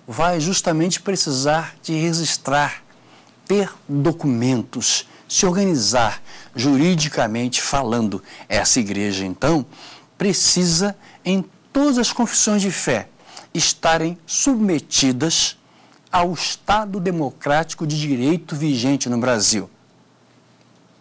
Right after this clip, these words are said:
De novo, o exercício da fé não isenta, não torna imune, não tira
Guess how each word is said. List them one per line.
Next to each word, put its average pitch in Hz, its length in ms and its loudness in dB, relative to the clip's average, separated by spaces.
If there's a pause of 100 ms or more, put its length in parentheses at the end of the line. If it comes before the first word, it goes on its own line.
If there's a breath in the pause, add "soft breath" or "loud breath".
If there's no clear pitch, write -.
(180)
De 131 120 0
novo, 110 400 2 (400 loud breath)
o 147 120 2
exercício 139 1080 2
da 110 140 -2
fé - 480 -2 (500 loud breath)
não 208 260 0
isenta, 120 880 -2 (300 loud breath)
não 220 300 2
torna 165 580 0
imune, 117 640 0 (240 loud breath)
não 233 300 2
tira 262 800 2